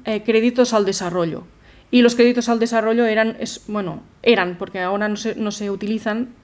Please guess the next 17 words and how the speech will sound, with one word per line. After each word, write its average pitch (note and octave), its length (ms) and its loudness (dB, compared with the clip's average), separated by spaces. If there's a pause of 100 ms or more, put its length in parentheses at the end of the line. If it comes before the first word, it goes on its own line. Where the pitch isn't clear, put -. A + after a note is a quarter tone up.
(120)
pero G#3 640 4
eran A#3+ 220 4
una A#3+ 160 6
figura A#3 480 0
que F3+ 680 0
debe G3+ 580 4
ser A3+ 160 -2
aprobada A3+ 460 2
por G#3 100 -2
el F#3+ 80 -4
Congreso. F#3 560 -6 (420)
Por G#3+ 140 -4
lo A#3 80 4
tanto, G#3 480 0 (280)
son A3+ 280 0
fondos G#3 500 -2
públicos. E3+ 760 -6